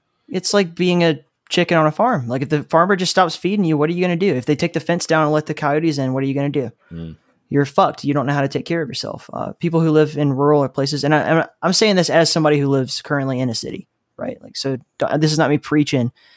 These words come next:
Speaker 1: I'm just making an observation about the way we structure things. Um, but it, it, you take somebody like, like, again, my grandpa, like, if,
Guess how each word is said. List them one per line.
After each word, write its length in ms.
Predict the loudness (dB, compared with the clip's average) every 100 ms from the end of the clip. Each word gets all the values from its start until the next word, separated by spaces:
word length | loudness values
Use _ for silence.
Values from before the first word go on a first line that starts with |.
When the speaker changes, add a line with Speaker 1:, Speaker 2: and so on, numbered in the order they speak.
| _ -6
Speaker 1:
I'm 60 | -2
just 220 | -2 2
making 400 | 2 4 2 2
an 100 | 2
observation 680 | 2 0 -2 0 -2 -2 -4
about 300 | -4 -4 -4
the 60 |
way 180 | -4 -4
we 140 | -4 -6
structure 380 | -6 -6 -8 -12
things. 360 | -10 -10 -10 _ _ _ _ _ _ _ _
Um, 380 | -6 -4 -4 -8 _ _ _ _ -20 _ _ _ _ _
but 100 | 0
it, 140 | 0 -2
it, 180 | -12 _ _ _ _ _
you 360 | -20 -18 -12
take 240 | -2 -2 -2 -4
somebody 320 | 0 2 4
like, 260 | 2 -2 -10
like, 160 | -10 -4
again, 260 | 0 2
my 80 | 0
grandpa, 460 | 0 -2 -2 -6 -8
like, 320 | -8 -8 -8 _ _ _ _ _
if, 360 | -6 -4 -6